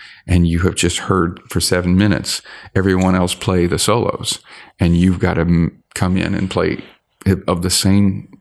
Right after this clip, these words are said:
level or better. You have to change the room. You have to, you have to make everyone love the saxophone. You, it's such a burden we bear. We have to m-, we, we need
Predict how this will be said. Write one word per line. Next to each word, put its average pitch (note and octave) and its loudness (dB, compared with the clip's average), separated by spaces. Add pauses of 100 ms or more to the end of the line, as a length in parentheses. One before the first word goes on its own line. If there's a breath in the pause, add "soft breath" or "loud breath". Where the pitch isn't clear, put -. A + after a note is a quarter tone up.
level F2+ 2
or F2 -2
better. G2 -2
You F#2+ -2
have F2 -2
to E2+ -10
change F#2+ 2
the F#2+ 2
room. A#2 2 (760 loud breath)
You F#2 2
have F#2+ -2
to, F2+ 2
you G2+ 4
have G#2 2
to F#2 2
make F#2+ 2
everyone A2 2
love G2+ 2
the - 0
saxophone. E2+ -4
You, F2 -2
it's - -4
such - 0
a G2 0
burden F#2 2
we D#2 -2
bear. - -8 (440 loud breath)
We G#2+ 2
have A2 2
to G2+ 2
m-, F2 2
we, G#2+ 2
we A2+ 0
need G2+ 2